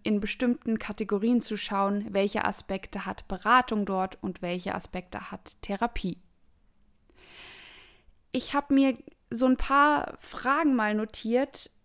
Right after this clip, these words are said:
anhand derer ich finde, dass der Unterschied zwischen Beratung und Therapie ganz gut deutlich wird. Ich stelle euch kurz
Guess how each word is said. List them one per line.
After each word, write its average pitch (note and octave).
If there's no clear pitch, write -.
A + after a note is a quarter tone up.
anhand A3+
derer A#3+
ich -
finde, A#3+
dass A3
der -
Unterschied A#3
zwischen G#3+
Beratung F#3+
und G3
Therapie G#3
ganz G3+
gut G3
deutlich G3
wird. E3
Ich -
stelle A3+
euch -
kurz A#3